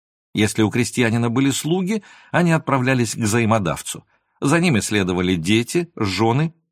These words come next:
а в исключительных случаях и сам должник. Они превращались в долговых рабов, которые почти не отличались от обычных и были обязаны вечно трудиться в хозяйстве кредитора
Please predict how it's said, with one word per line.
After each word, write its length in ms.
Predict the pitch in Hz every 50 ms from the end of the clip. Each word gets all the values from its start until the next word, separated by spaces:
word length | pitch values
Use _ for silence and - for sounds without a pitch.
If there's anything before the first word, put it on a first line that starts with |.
| _ _ _ _ _
а 120 | - 196
в 80 | 196 196
исключительных 680 | 156 - - 170 151 - - 175 - 190 185 185 165 -
случаях 540 | - 160 165 170 - - 151 147 127 - -
и 80 | 131
сам 340 | - - - 139 135 110 90
должник. 560 | 85 92 90 87 78 80 82 76 - - _ _ _ _ _ _ _ _ _ _ _ -
Они 300 | 113 113 113 123 135 -
превращались 720 | 123 117 113 113 110 104 - - 127 123 113 107 90 85
в 80 | 92
долговых 600 | 98 98 110 110 107 92 107 107 117 120 104 -
рабов, 540 | 113 117 120 120 117 113 87 69 - - - _ _ _ _ _ _
которые 360 | - 127 120 139 147 139 135 127
почти 420 | - - 139 139 - - - 175
не 100 | 170 160
отличались 680 | 156 147 - 143 139 139 - - 113 95 92 87 - 104
от 140 | 95 -
обычных 540 | 110 117 123 175 165 - - 107 101 - - _ _ _ _ _
и 120 | - 151
были 200 | 147 139 147 143
обязаны 520 | 139 131 127 120 131 135 110 117 120 117 110
вечно 440 | 98 110 143 139 - - - 123 107
трудиться 520 | - 113 113 98 92 117 107 - - 107
в 40 | -
хозяйстве 580 | - - 98 87 85 101 92 85 - - 90
кредитора 680 | - - 90 90 80 90 85 - - 156 160 156 147 135